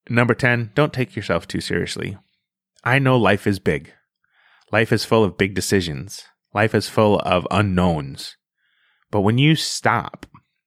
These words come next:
taking yourself too seriously, when you have a little bit of a,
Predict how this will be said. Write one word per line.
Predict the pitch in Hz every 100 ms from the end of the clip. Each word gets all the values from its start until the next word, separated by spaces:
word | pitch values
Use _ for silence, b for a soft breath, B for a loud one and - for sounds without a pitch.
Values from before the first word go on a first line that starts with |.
| -
taking | 113 110 117
yourself | 98 - 98 -
too | 101
seriously, | 92 104 101 90 85 87
when | 90 101
you | 113
have | 120
a | 110
little | 101 113
bit | 113
of | 101 95
a, | -